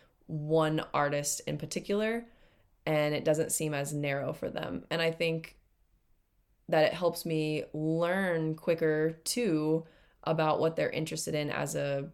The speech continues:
learning artist. And it's not changing who I'm picking for them because I'm gonna be putting in multiple artists for our conversation and our topic.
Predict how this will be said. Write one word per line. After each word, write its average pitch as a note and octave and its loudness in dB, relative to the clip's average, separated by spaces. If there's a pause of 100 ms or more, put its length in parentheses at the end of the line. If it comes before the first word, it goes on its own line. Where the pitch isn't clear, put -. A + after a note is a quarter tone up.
learning D#3 -2
artist. G#3+ -2
And E3+ 2
it's F3 0
not G#3+ 2
changing D#3+ 0 (140)
who G#3+ 2
I'm D#3+ 4
picking D#3+ -2
for D3+ -4
them C#3+ -4 (480)
because D#3+ 0
I'm D#3+ 2
gonna D#3 2
be D#3 0
putting D#3 0
in D3+ 0
multiple D3+ -4
artists D3 -2
for D3+ 2
our - 2
conversation F#3 -4
and F#3 -4
our F#3+ -2
topic. F#3+ -2